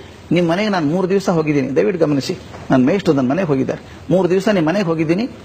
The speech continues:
ಕೀಲಿ ಹಾಕೊಂಡು ಹೋಗಿದ್ದು ಹುಡುಗನ ಗತಿ ಏನಾಗುತ್ತೆ ನೋಡಿ. ಫೇಲ್ ಆಗೋನಲ್ಲ, ರ್ಯಾಂಕ್ ಬರ್ಬೇಕು ಅವನಿಗೆ. ಕಮ್ಮಿ ಬಂದಿದೆ, ರೀಟೋಟ್ಲಿಂಗ್ ಅಪ್ಲೈ ಮಾಡೋದಕ್ಕೆ ಐದೇ ದಿವಸ ಕೊಟ್ಟಿರೋದು. ಚಿಂತೆ ಮಾಡಬೇಡಿ, ನಾನೇ ಆ ಶಾಲೆಗೆ ಬಂದು ಪಾಲಕ ಅಂತ ಅಪ್ಲಿಕೇಶನ್ ತುಂಬಿ ಐದು ರೂಪಾಯಿ ಕಳಿಸ್ಬಿಟ್ಟಿದ್ದೀನಿ ಎಸ್ ಎಲ್ ಸಿ ಬೋರ್ಡ್ಗೆ.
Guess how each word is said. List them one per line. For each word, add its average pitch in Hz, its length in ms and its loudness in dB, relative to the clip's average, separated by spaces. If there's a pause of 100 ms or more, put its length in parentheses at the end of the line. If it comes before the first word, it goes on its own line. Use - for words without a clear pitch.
(100)
ಕೀಲಿ 196 180 4
ಹಾಕೊಂಡು 185 280 0
ಹೋಗಿದ್ದು 185 180 2
ಹುಡುಗನ 196 220 0
ಗತಿ 196 200 0
ಏನಾಗುತ್ತೆ 202 460 0 (300)
ನೋಡಿ. 160 180 2
ಫೇಲ್ 180 200 2
ಆಗೋನಲ್ಲ, 160 440 0
ರ್ಯಾಂಕ್ 165 260 0
ಬರ್ಬೇಕು 143 320 0
ಅವನಿಗೆ. 117 260 0 (540)
ಕಮ್ಮಿ 196 220 0
ಬಂದಿದೆ, 147 360 0 (340)
ರೀಟೋಟ್ಲಿಂಗ್ 190 600 4
ಅಪ್ಲೈ - 260 0
ಮಾಡೋದಕ್ಕೆ 175 340 0
ಐದೇ 170 240 2
ದಿವಸ 165 200 0
ಕೊಟ್ಟಿರೋದು. 143 480 0 (920)
ಚಿಂತೆ 147 220 4
ಮಾಡಬೇಡಿ, 175 380 0 (420)
ನಾನೇ 165 300 2
ಆ 147 80 0
ಶಾಲೆಗೆ 156 360 0
ಬಂದು 175 440 0 (280)
ಪಾಲಕ 180 360 0
ಅಂತ 143 300 2
ಅಪ್ಲಿಕೇಶನ್ 147 640 2
ತುಂಬಿ 196 400 2 (220)
ಐದು 151 200 2
ರೂಪಾಯಿ 160 220 0
ಕಳಿಸ್ಬಿಟ್ಟಿದ್ದೀನಿ 160 500 2
ಎಸ್ 131 140 -2
ಎಲ್ 143 100 2
ಸಿ 139 120 0
ಬೋರ್ಡ್ಗೆ. 123 380 0